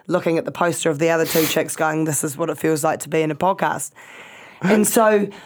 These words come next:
but I feel like, um, uh, w-, you can have, uh, uh,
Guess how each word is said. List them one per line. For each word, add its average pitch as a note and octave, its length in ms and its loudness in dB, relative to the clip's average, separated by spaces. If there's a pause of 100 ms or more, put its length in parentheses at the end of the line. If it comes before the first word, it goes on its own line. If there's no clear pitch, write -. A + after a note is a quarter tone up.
(140)
but A3+ 160 4
I A#3+ 100 4
feel D4 400 4
like, - 480 2 (340)
um, F3 600 2 (640)
uh, G3 60 4
w-, F#3 280 -2
you B3 160 4
can B3 200 4
have, A3 300 4
uh, - 120 0
uh, D#3+ 1400 2